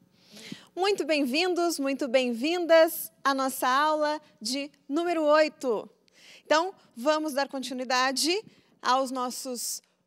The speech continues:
planos da redação nota mil, certo? Vamos pra aula de número oito hoje, palavras difíceis na redação, por que usar sinônimos?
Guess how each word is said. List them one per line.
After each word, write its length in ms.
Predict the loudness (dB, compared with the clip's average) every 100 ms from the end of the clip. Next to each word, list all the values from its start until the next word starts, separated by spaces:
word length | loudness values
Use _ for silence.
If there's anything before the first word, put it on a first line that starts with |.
| _
planos 680 | 0 2 2 -2 -4 -6 -8 -4
da 140 | -4
redação 680 | -2 -2 -4 -4 -6 -4 -6
nota 380 | -6 -4 -4
mil, 380 | -4 -4 -6 -8 _ _ _ _
certo? 680 | -4 0 0 -2 -8 -8 _ _ -4
Vamos 320 | -2 -2 -4
pra 200 | -2 0
aula 360 | 0 0 -2
de 120 | -6 -8
número 320 | -6 -6 -2
oito 380 | -2 -2 -4 -2
hoje, 480 | 2 4 2 -4
palavras 720 | -6 -2 0 2 2 0 -2 -6
difíceis 840 | -8 -8 -8 -8 -6 -8 -8 -10 -18 _
na 180 | -8 -6
redação, 760 | -6 -6 -6 -6 -6 -6 -6 -10 _ _ _
por 160 | -6 -6
que 180 | -4 -6
usar 500 | -6 -4 -2 -2 -6 _ _
sinônimos? 1400 | -14 -8 -4 -2 0 -2 -4 -6 -8 -12 -12 -12 -14